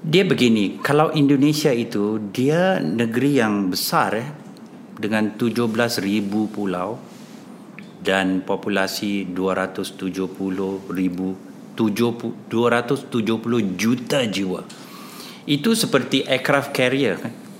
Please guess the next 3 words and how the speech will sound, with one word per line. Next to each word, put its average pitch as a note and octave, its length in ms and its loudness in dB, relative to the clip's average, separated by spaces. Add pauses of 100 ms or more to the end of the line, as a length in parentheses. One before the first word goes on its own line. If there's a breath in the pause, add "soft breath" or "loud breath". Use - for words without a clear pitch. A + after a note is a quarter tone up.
(840)
Kalau A2+ 480 4
di A2 160 2
samudra, A#2+ 720 2